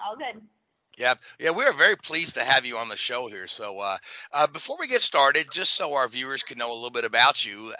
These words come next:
Speaker 2: I'd just like to talk about your background a little bit. I mean, you come from a racing family. Um, your dad is well known among folks that enjoy, uh,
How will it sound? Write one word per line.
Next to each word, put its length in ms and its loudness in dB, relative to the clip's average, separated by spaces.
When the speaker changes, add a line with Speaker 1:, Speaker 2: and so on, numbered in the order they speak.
Speaker 2:
I'd 120 -4
just 260 -4
like 140 4
to 100 -12
talk 240 0
about 240 -2
your 80 -6
background 540 2
a 40 -14
little 160 -16
bit. 140 -12
I 60 4
mean, 140 -4
you 100 -6
come 220 2
from 160 -8
a 40 -2
racing 420 2
family. 580 -2
Um, 140 -4
your 80 -18
dad 360 6
is 220 -8
well 280 2
known 260 0
among 200 -4
folks 340 -10
that 140 -8
enjoy, 360 -6
uh, 140 0